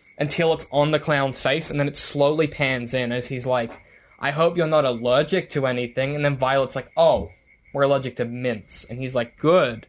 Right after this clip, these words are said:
good." And then he, like, fades away and they keep talking. And that scene was so seamlessly done and so enjoyable to watch that I was just like, "Oh."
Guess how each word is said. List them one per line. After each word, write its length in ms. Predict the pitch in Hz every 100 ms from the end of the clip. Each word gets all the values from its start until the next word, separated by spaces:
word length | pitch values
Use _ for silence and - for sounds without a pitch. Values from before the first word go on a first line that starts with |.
| _ _ _ _
good." 240 | 139 135
And 120 | 117 123
then 60 |
he, 80 | 143
like, 160 | 135 -
fades 340 | 147 143 -
away 220 | 123 131
and 80 | 120
they 60 | 123
keep 260 | - 139
talking. 460 | - 127 127 117 110 - _ _ -
And 260 | 151 143 151
that 320 | 170 214 -
scene 440 | - 180 170 147
was 160 | 135 131
so 200 | - 160
seamlessly 880 | 160 - 156 165 165 160 - 147 127
done 460 | 127 127 120 113 - - - _
and 160 | 143
so 280 | 143 165 165
enjoyable 640 | 165 160 - 131 139 143 131
to 100 | 123
watch 320 | 135 120 -
that 180 | 127 123
I 100 | 143
was 140 | 143
just 180 | 143 147
like, 180 | 123 120
"Oh." 240 | 202 127